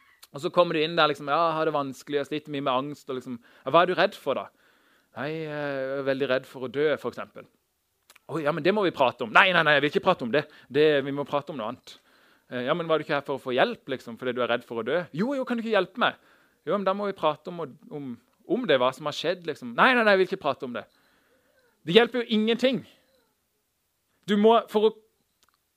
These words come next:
få tak i det, så må du til kjernen i problemet for å faktisk fikse det. Og det som skjer på korset er at akkurat som at ondskapen samler seg sammen, sånn at Jesus kan ta et oppgjør med det. David og Goliat er jo prima eksempel, ikke sant?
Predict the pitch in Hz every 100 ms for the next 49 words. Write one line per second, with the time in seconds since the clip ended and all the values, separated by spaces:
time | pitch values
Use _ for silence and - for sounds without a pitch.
0 | _ 190 185 226 233 180 156 175 185 185
1 | 190 - 190 147 147 185 226 165 - 147
2 | 143 180 147 101 _ _ _ _ _ _
3 | 156 156 143 - 170 190 - 208 175 -
4 | _ _ _ _ _ _ _ _ - -
5 | 175 196 214 - 226 240 254 185 220 262
6 | - - 196 233 185 - - _ _ 165
7 | 240 226 220 208 - 226 269 269 - 170
8 | - 147 - - - 180 180 208 214 -
9 | 202 214 139 107 _ - 185 170 160 156
10 | 156 160 139 143 139 120 135 127 123 123
11 | - _ _ _ _ _ - 190 190 214
12 | 208 180 226 208 170 190 190 - 190 202
13 | 170 156 127 147 143 202 180